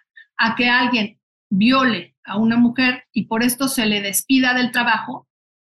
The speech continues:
no nos queda ningún rango diferenciador de la conducta o del delito.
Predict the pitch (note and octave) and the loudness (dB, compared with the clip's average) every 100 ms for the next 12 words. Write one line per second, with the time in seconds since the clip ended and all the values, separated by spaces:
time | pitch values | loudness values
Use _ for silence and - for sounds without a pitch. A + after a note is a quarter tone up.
0 | _ _ - B3+ C4+ D4 C#4+ - C#4 C4+ | _ _ 2 4 6 4 2 0 0 4
1 | B3+ B3+ B3 D4 C#4+ C4+ C4 C4 C4 A#3 | 4 4 4 2 2 2 0 0 -2 -8
2 | - G3 G3 F#3+ G#3 G3+ A3+ A#3+ - G3+ | -10 -10 -8 -4 -2 0 0 -2 -8 -4
3 | G#3+ G3+ G#3 A3 B3 B3 B3 G#3+ F#3 G3 | 0 0 2 2 2 0 -2 -2 -4 -6
4 | G3 A3 - | -4 -6 -6